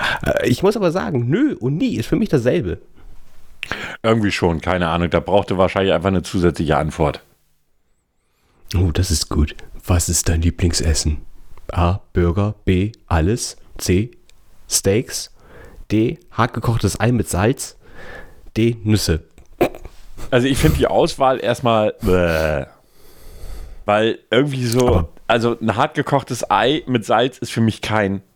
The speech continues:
Speaker 2: Essen im eigentlichen Sinne. Also natürlich ist das Nahrung, aber es ist kein Essen. Also ich gehe nicht ins Restaurant, bestelle ein hartgekochtes Ei mit Salz. Da ich mich jetzt aber
Speaker 1: Das
Speaker 2: so
Speaker 1: ist so
Speaker 2: auf
Speaker 1: ein
Speaker 2: die
Speaker 1: Zusatz, ne?
Speaker 2: Ja, aber da ich mir dieses hartgekochte Ei mit Salz jetzt schon so oft gesagt habe, nehme ich das.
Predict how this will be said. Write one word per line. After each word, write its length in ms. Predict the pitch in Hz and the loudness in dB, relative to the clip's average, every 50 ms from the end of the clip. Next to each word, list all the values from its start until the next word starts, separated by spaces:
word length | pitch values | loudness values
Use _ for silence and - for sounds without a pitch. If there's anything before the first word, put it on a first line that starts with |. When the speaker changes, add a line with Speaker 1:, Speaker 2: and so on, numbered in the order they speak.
| _ _ | _ _
Speaker 2:
Essen 340 | - 113 110 - - 117 95 | 0 0 0 0 0 0 0
im 160 | - 92 90 | 2 2 2
eigentlichen 460 | 76 82 92 90 92 92 85 78 87 | 4 4 2 4 2 2 2 0 2
Sinne. 200 | 82 92 101 101 | 2 2 2 2
Also 160 | 78 80 80 92 | 2 2 0 0
natürlich 420 | 95 95 92 - - 127 123 117 101 | 0 0 0 0 2 2 2 2 2
ist 40 | 92 | 0
das 120 | 90 80 98 | -2 -2 0
Nahrung, 640 | 101 101 107 117 98 82 85 92 98 117 147 156 - - - - - - - - - | 0 2 2 2 2 0 -2 -2 -2 -2 -4 -6 -8 -12 -14 -16 -16 -18 -14 -6 0
aber 120 | 92 107 | 2 2
es 180 | 104 - - 110 | 2 2 -4 -8
ist 120 | 101 - | -8 -4
kein 260 | - 113 110 101 - | -2 0 0 0 0
Essen. 260 | - 110 - - 113 | 0 -2 0 0 0
Also 180 | 80 92 87 90 | 0 2 2 0
ich 80 | 95 - | 0 2
gehe 120 | 117 117 | 2 2
nicht 140 | 120 110 98 | 2 2 0
ins 160 | 104 101 101 | -2 0 0
Restaurant, 460 | 104 104 - - 98 95 98 104 110 | 0 0 0 2 2 2 2 2 2
bestelle 420 | 95 95 - - 110 101 98 92 - | 0 0 0 2 2 2 2 0 -2
ein 180 | - - - - | -6 -8 -4 -2
hartgekochtes 720 | 104 107 - - 104 - - 98 - - - 87 - - | -2 -2 -2 -4 -6 -2 -2 -2 -2 -2 -6 -6 -2 0
Ei 120 | 87 90 | 2 2
mit 180 | 87 87 76 - | 2 2 2 2
Salz. 520 | 95 82 80 82 80 - - - - - _ _ _ _ _ _ _ _ _ _ _ _ _ - | 2 2 2 2 0 -2 -6 -12 -16 -18 _ _ _ _ _ _ _ _ _ _ _ _ _ 0
Da 180 | 127 139 165 | 0 2 2
ich 100 | 185 160 | 0 -2
mich 120 | 165 170 - | -4 -2 -2
jetzt 140 | 160 131 143 | 0 0 2
aber 140 | 135 127 127 | 2 4 4
Speaker 1:
Das 80 | 120 | 6
Speaker 2:
so 40 | 117 | 6
Speaker 1:
ist 40 | 120 | 6
so 40 | 117 | 6
Speaker 2:
auf 60 | 117 113 | 4 4
Speaker 1:
ein 60 | 104 | 2
Speaker 2:
die 60 | - | 2
Speaker 1:
Zusatz, 580 | - - - 120 120 113 95 85 80 - - - | 0 0 2 2 2 2 0 0 0 -2 0 0
ne? 220 | 92 95 120 131 - - | 2 0 0 -2 -2 0
Speaker 2:
Ja, 100 | 107 113 | 0 2
aber 180 | 123 123 - - | 2 2 0 0
da 240 | 107 101 120 113 117 120 | -2 0 2 2 2 2
ich 120 | 135 107 | 0 0
mir 160 | 123 123 123 | 0 0 2
dieses 320 | 113 113 117 110 101 - - | 2 2 0 0 -2 0 0
hartgekochte 640 | 120 120 - - 117 - - 120 107 - 131 - | 0 0 0 -2 -4 0 0 0 0 2 0 2
Ei 140 | - 98 104 | 2 2 2
mit 160 | 101 101 90 | 2 0 0
Salz 260 | - 110 110 120 117 - | 2 2 2 2 2 0
jetzt 160 | 117 110 - | -2 -2 -2
schon 120 | - 101 | -2 0
so 120 | 90 107 - | 2 2 2
oft 160 | 98 - - | 0 0 0
gesagt 380 | 107 90 90 87 87 - - | 0 2 2 2 2 0 0
habe, 180 | 98 92 82 85 | -2 0 2 2
nehme 160 | 85 82 82 | 2 2 0
ich 80 | 82 - | 0 0
das. 380 | - 73 62 - - - - | -2 -2 -2 -2 -6 -10 -14